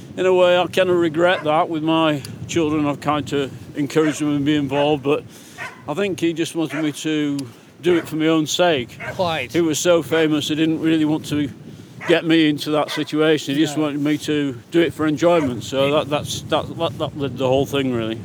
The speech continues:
Speaker 2: Yes, it's wonderful that your son has carried it on as well, I think.
Speaker 1: Well, it is, yeah. It's, it, it's very much rock in your blood. I mean, it's just, um,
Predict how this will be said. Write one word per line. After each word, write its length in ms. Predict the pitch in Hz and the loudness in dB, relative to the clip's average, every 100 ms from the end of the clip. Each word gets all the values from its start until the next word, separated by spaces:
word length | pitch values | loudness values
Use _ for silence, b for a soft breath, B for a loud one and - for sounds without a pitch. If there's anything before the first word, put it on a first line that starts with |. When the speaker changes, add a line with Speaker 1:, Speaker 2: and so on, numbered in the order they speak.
| 160 | -10
Speaker 2:
Yes, 360 | 165 170 165 | -4 -2 -2
it's 280 | - - - | -6 -8 0
wonderful 420 | 269 302 262 233 | 4 4 6 4
that 120 | 233 240 | 4 4
your 200 | 226 220 | 4 4
son 300 | - 269 226 | 2 2 2
has 140 | 190 | -2
carried 320 | - 202 202 | 0 0 2
it 40 | 196 | 2
on 220 | 208 196 | 2 2
as 120 | 185 165 | 0 2
well, 200 | 180 160 | 2 2
I 120 | 143 | 0
think. 320 | 143 135 135 - | -2 -6 -8 -6
Speaker 1:
Well, 160 | 226 | -4
it 100 | 220 | -2
is, 300 | 214 208 165 | -2 -2 -2
yeah. 340 | 175 185 185 156 | 2 4 4 4
It's, 220 | 143 - | 2 -2
it, 200 | 180 160 | -4 -2
it's 240 | 170 - - | -4 -6 -4
very 200 | 220 185 | 0 0
much 340 | 185 180 - | 0 0 -4
rock 300 | - 151 147 | -4 -2 -2
in 120 | 147 | -2
your 100 | 135 127 | -2 0
blood. 280 | 143 147 | 0 2
I 20 | 143 | 0
mean, 220 | 143 143 | 0 -2
it's 160 | 139 | -4
just, 360 | - 156 - - | -4 -4 -4 0
um, 460 | 139 135 131 127 | 4 4 2 0